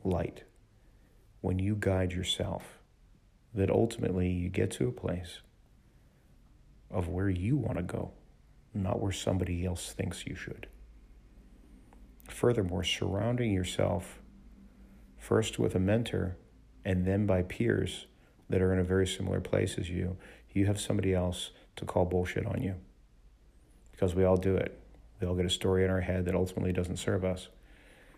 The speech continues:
And having really close friends,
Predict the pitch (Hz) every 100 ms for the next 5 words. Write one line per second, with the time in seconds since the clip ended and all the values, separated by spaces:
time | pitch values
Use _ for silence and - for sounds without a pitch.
0 | - _ - - - 87 85 95 92 87
1 | 90 92 92 92 - 98 92 92 - -
2 | - - - 101 90 92 -